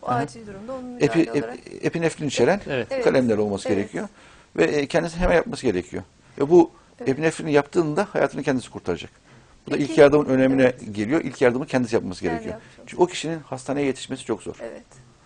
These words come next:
Speaker 2: Çünkü,
Speaker 1: O hızlı
Speaker 2: e,
Speaker 1: gelişen bir durum olmuş oluyor.
Speaker 2: Tabii çok
Speaker 1: Yani
Speaker 2: hızlı.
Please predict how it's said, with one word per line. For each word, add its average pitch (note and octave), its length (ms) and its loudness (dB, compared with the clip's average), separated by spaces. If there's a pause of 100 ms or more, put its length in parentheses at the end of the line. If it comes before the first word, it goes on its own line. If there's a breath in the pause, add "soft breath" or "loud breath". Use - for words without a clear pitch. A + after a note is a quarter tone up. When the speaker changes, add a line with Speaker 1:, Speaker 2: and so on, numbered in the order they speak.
(240 soft breath)
Speaker 2:
Çünkü, D4 240 -2
Speaker 1:
O C4 160 -2
hızlı E4+ 160 -2
Speaker 2:
e, D4+ 40 -4
Speaker 1:
gelişen A3+ 480 -6
bir G#3 100 -16
durum G#3+ 180 -12
olmuş G#3 240 -12 (120)
oluyor. A3 360 -6
Speaker 2:
Tabii D#3+ 140 2
çok G3+ 200 2
Speaker 1:
Yani E3 80 -2
Speaker 2:
hızlı. C#3 180 2